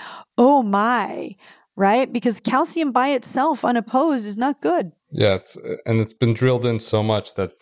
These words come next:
Speaker 2: it's very hard to change people's thought process on that. Calcium, we know vitamin D is way more important. And the more vitamin D you have, the more calcium gets absorbed, so you don't actually need as much. And people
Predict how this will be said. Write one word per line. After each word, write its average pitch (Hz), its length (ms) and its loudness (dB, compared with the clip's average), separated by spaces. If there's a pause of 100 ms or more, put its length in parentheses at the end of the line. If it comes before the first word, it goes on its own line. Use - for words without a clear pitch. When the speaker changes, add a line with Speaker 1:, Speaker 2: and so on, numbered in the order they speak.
(120)
Speaker 2:
it's - 100 -16
very 120 240 2
hard 104 260 -4
to 98 300 -6 (720)
change 107 340 2
people's 98 400 -4
thought 101 260 2
process 90 460 -2
on 90 100 -8
that. 80 320 -10 (160)
Calcium, 120 720 -2
we 120 160 -2
know 120 440 0
vitamin 104 340 -4
D 104 100 -2
is 98 160 -6
way 98 140 -2
more 98 180 -2
important. 95 540 -4 (500)
And 98 160 0
the 101 60 -2
more 104 180 0
vitamin 101 320 -2
D 101 200 -4
you 98 120 -4
have, 117 480 -2
the 101 80 -10
more 98 400 -2
calcium 101 420 0
gets 92 220 -6
absorbed, 110 540 0
so - 100 -10
you 101 140 -4
don't 101 180 -4
actually 98 280 -6
need 98 220 -4
as 92 200 -6
much. 98 340 -8 (560)
And 95 260 -2
people 101 540 -2